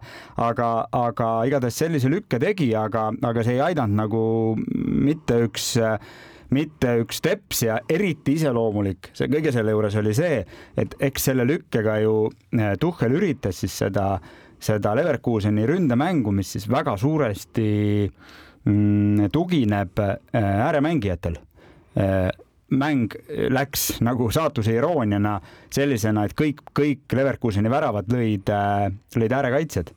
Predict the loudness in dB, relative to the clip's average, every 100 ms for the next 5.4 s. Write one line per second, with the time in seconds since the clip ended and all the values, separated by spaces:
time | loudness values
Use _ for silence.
0 | -20 -20 -20 -6 -2 0 2 2 2 2
1 | 2 0 0 -2 -2 0 0 2 -2 -2
2 | 0 2 2 0 0 0 -2 -2 -4 -2
3 | 0 0 -2 -2 -4 -2 0 0 2 0
4 | 0 -2 -2 -2 0 0 0 0 2 0
5 | -2 -2 -4